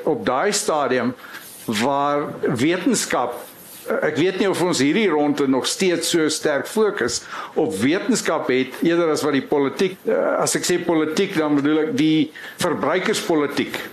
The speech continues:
dan nou 'n groter rol speel, jy weet. So wat die mening van iemand op Facebook is, tel nou baie meer oor die besluit wat geneem word oor daardie regulasie. En dis 'n groter uitdaging om daardie omgewing te beïnvloed. Maar, maar ons rol is absoluut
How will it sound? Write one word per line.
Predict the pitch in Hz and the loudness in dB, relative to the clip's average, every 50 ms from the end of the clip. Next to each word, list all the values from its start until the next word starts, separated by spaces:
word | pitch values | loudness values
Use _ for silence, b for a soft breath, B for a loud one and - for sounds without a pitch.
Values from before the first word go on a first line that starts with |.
| - - | -8 -4
dan | - 139 143 147 | -2 0 2 2
nou | 151 151 147 151 - | 2 2 2 0 0
'n | - 143 | 0 -2
groter | 135 - - 175 180 170 170 165 139 | -2 0 0 0 0 2 2 0 2
rol | 117 117 135 147 160 147 | 2 2 2 2 2 0
speel, | 151 - - 120 101 101 104 117 | 0 0 0 0 0 0 0 0
jy | 120 123 | 2 2
weet. | 123 131 123 104 | 2 2 2 0
So | - - 156 147 143 120 | 0 2 2 0 0 0
wat | 117 143 156 | 0 0 0
die | 185 208 | 2 2
mening | 180 165 165 175 180 185 185 185 175 | 2 2 2 2 0 2 2 0 0
van | 180 - 170 165 156 170 | 0 0 0 0 0 0
iemand | 185 170 175 180 175 147 165 | 2 2 2 2 2 0 0
op | 139 | -2
Facebook | - - 185 185 185 180 180 - 165 151 - | 0 0 0 0 0 0 0 0 0 0 2
is, | 139 139 127 - - - - B B B B B B B - | 2 2 2 0 -2 -4 -8 B B B B B B B -2
tel | - 202 190 196 202 196 | -2 0 2 2 2 2
nou | 185 175 170 160 | 2 2 0 0
baie | 165 147 143 160 202 220 202 | 2 0 0 0 0 2 2
meer | 180 160 160 160 160 165 | 2 2 2 2 2 2
oor | 160 160 | 2 2
die | 156 151 | 2 0
besluit | - 147 - - 175 180 175 - | 0 0 0 0 0 0 0 0
wat | 165 156 156 | 0 0 0
geneem | - - 147 143 143 151 160 | 0 0 2 2 2 2 2
word | 151 156 156 156 160 | 2 2 0 0 0
oor | - 180 202 190 | 0 0 2 2
daardie | 180 165 139 117 117 123 117 | 0 0 0 0 0 0 0
regulasie. | 113 117 107 - - 131 120 104 95 101 110 - - 135 131 B B B B B B | 2 0 0 0 0 0 0 2 2 0 0 -2 -4 -6 -8 B B B B B B
En | B 165 156 160 | B 0 2 2
dis | 160 160 - 180 | 2 2 0 0
'n | 175 | 0
groter | - - - 202 208 202 202 226 214 190 | 0 0 2 2 2 2 0 0 0 0
uitdaging | - 170 170 147 147 143 131 123 - 120 131 120 107 - B B B B B - - | 0 0 0 2 2 0 0 0 0 0 -2 -2 -2 -6 B B B B B -8 -4
om | 160 151 143 | 0 0 2
daardie | 139 139 139 143 156 156 151 | 2 2 2 0 0 2 0
omgewing | 147 139 - - 147 127 123 127 - | 0 0 2 2 2 2 2 0 0
te | - 123 | 0 0
beïnvloed. | 101 117 143 143 147 139 - - 101 92 - - - | 0 0 2 2 0 0 0 -4 -4 -6 -6 -4 -2
Maar, | 131 127 131 131 135 160 156 | 0 0 2 0 0 0 2
maar | 139 139 135 156 | 2 2 2 2
ons | 170 185 196 180 175 | 0 0 0 0 0
rol | 147 139 143 147 147 | 2 2 2 2 2
is | 139 127 - | 2 0 0
absoluut | - - 170 - - - 160 151 143 139 143 | 0 0 0 0 0 0 2 2 2 0 -2